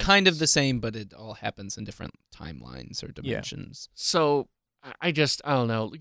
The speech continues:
Speaker 2: This is a weird example, but this is what I kept thinking of. This is a very odd example, but, um, I remember watching the special <laughs> features for American Pie Two. And,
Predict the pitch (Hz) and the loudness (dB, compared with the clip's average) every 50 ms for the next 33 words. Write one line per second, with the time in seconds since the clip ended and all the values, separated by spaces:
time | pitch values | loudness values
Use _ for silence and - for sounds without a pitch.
0 | 156 - 160 185 190 - 214 156 151 127 117 127 127 127 120 123 113 - 123 117 | -16 -6 -2 0 0 2 2 2 0 0 2 2 2 2 2 2 0 -2 -2 -2
1 | 117 110 - 120 113 - 120 110 131 131 - - 131 117 117 123 117 113 - - | -2 -2 -2 -4 -4 -4 -6 -6 -4 -4 -6 -6 -6 -2 0 2 2 2 0 -2
2 | 127 - - 123 120 - 117 113 110 101 123 143 - 123 110 110 104 98 113 110 | -8 -6 -6 -6 -6 -4 -4 -4 -4 -2 -4 -6 -8 -8 -10 -10 -8 -4 -2 0
3 | 110 107 104 - - - 104 104 107 110 104 104 113 110 110 - 120 107 - 117 | 0 0 -2 -4 -8 -6 -2 -2 -2 -2 -2 -4 -4 -6 -4 -6 -6 -2 0 0
4 | 113 - - _ _ _ _ _ _ _ - 127 123 120 - 139 139 156 180 196 | 0 0 -4 _ _ _ _ _ _ _ -2 0 0 2 2 2 4 4 6 6
5 | 175 147 143 143 147 - 160 139 131 127 123 110 117 117 - - - 135 131 - | 6 6 6 6 4 4 0 0 0 0 0 -2 -4 -4 -4 -2 0 0 0 0
6 | 139 120 - 131 127 - - - 175 160 - - - 151 131 127 123 110 113 123 | -2 -4 -4 -4 -2 -2 2 2 4 2 2 0 0 0 2 2 2 2 2 0
7 | 131 - 127 120 110 117 127 123 117 117 - - - 113 113 120 131 147 - _ | 0 -2 -4 -6 -2 0 2 4 4 2 0 -2 -2 0 0 2 0 0 -4 _
8 | _ _ _ _ _ _ _ _ _ - - 127 123 120 117 113 | _ _ _ _ _ _ _ _ _ 4 6 8 10 10 8 10